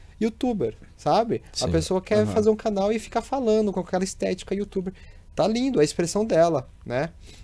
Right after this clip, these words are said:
Speaker 1: Eu acho que, mas sempre vai ter gente que tem aquela paixão pela, pela uma imagem estática que fala muito, sabe?
Speaker 3: Uhum.
Speaker 1: Porque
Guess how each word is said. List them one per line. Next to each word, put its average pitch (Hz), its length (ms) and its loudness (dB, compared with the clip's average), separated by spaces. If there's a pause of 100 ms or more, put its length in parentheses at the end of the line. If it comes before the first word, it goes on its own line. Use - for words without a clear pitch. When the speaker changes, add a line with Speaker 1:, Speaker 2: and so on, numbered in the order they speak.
Speaker 1:
Eu 139 80 0
acho 147 140 0
que, - 60 -6
mas 170 140 0
sempre 247 200 -2
vai 208 120 2
ter 175 160 -2
gente 156 240 -6
que 165 160 -6 (1040)
tem 143 140 0
aquela 147 240 -2
paixão 139 480 -4
pela, 131 360 0
pela 131 220 -4
uma 135 100 0
imagem 131 540 0
estática 127 800 -6
que - 140 -14
fala 127 300 -4
muito, 117 460 -6
sabe? 113 420 -8 (260)
Speaker 3:
Uhum. 107 360 -2 (140)
Speaker 1:
Porque 269 280 -4